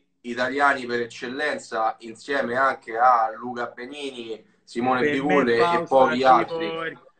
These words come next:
Speaker 2: per me Fausto è tipo il king, ve-, cioè il king assoluto proprio. Ma non per niente,
Speaker 1: Bene.
Speaker 2: perché è proprio un altro livello, cioè non stiamo a parlare proprio di un'altra generazione, di un altro livello,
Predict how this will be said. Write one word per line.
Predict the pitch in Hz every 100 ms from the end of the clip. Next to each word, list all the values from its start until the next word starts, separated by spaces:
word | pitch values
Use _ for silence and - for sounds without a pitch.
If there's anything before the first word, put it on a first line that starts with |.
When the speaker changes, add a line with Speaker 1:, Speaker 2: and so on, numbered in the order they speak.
| _ - _ _ _ _
Speaker 2:
per | - 160
me | 170 170
Fausto | - 160 156 -
è | 135
tipo | 151 147
il | 139
king, | 151 147 139
ve-, | 139 135 123 -
cioè | - 127
il |
king | 120 135 127
assoluto | 120 - 123 120 117
proprio. | 110 113 90 87 - - _ _ _ _ _ _ _ _ _ _ _ _ _
Ma | 135
non | 156 165
per | - 147
niente, | 147 143 117
Speaker 1:
Bene. | - -
Speaker 2:
perché | 110 131
è |
proprio | 120 _ 139 135 135
un |
altro | 139 135 - 135
livello, | 131 135 123
cioè | 131 127 123
non | 120 120 120 120 120
stiamo | - 123 123
a |
parlare | - 131 131 127
proprio | - 135 131
di | 131
un'altra | 127 127 - 131
generazione, | 123 131 127 127 - - 143 139 135 127 123 123 123
di | 123
un | 127
altro | 127 - 127
livello, | 123 127 127 127 123 120 120 120 117 _